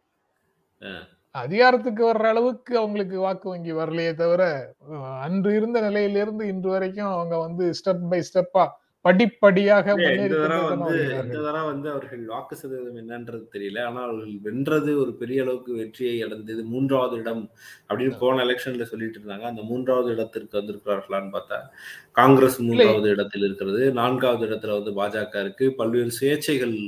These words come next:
Speaker 1: கிடை-, கிடைச்சிருக்காங்க.
Speaker 2: சுயேட்சைகளாக
Speaker 1: விஜய் மக்கள் இயக்கம்.
Speaker 2: சுயேட்சைகளாக ஒரு பிளாக்காக பாத்தீங்கன்னா, சுயேட்சைகளை ஒரு பிளாக்காக பாத்தீங்கன்னா, அவங்க தானே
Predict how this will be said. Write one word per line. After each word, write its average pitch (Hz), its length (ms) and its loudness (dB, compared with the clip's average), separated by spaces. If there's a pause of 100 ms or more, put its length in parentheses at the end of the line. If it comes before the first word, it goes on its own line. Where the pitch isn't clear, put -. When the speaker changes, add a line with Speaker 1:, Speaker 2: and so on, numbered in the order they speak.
(120)
Speaker 1:
கிடை-, 98 320 -6
கிடைச்சிருக்காங்க. 98 680 -8 (360)
Speaker 2:
சுயேட்சைகளாக 254 260 8
Speaker 1:
விஜய் 262 280 10
மக்கள் 233 380 8
இயக்கம். 139 480 -2 (340)
Speaker 2:
சுயேட்சைகளாக 254 800 2
ஒரு 233 240 2
பிளாக்காக 226 560 4
பாத்தீங்கன்னா, 180 600 -6
சுயேட்சைகளை 208 640 -2
ஒரு 190 240 -4
பிளாக்காக 180 520 0
பாத்தீங்கன்னா, 147 500 -10
அவங்க 190 440 0
தானே 220 240 -2